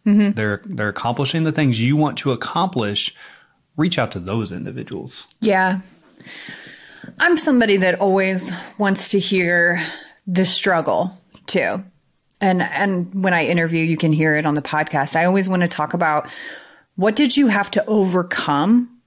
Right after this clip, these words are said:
Speaker 2: Mm-hmm.
Speaker 1: to get what you had? What was the cost? What was the sacrifice? What was the price that you had to pay?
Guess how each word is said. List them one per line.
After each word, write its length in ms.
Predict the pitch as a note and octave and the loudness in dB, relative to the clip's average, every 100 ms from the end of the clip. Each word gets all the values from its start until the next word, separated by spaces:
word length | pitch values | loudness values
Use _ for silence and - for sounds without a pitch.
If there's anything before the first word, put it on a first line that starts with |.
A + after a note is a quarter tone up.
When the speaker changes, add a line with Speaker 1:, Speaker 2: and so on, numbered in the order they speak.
| - | -6
Speaker 2:
Mm-hmm. 140 | A2+ G#2 | -4 -2
Speaker 1:
to 160 | G#3+ | 0
get 320 | F#3 F3+ C#3+ F3+ | 0 0 -2 0
what 160 | F3+ | 0
you 140 | F3 D#3+ | 0 -2
had? 360 | D3+ - - G3 | -2 -4 -4 0
What 140 | G3 | 2
was 180 | A#3 - | 2 0
the 80 | G#3 | -2
cost? 460 | - F3+ F3 - | 0 0 0 0
What 120 | G#3 F3+ | -2 0
was 160 | G3 | -2
the 80 | F#3+ | -2
sacrifice? 720 | - F3+ F3 F#3+ F3+ E3+ E3+ | -2 0 -2 -4 -2 -2 0
What 100 | F#3 | -2
was 140 | G#3 G3 | -4 -4
the 80 | |
price 440 | G3 - F#3 F#3 - | -6 -8 -6 -4 -4
that 100 | - | -6
you 100 | F#3 | -8
had 300 | - F3 F3 | -4 -4 -2
to 140 | - | -6
pay? 420 | - - E3 F2+ | -8 -4 -2 -2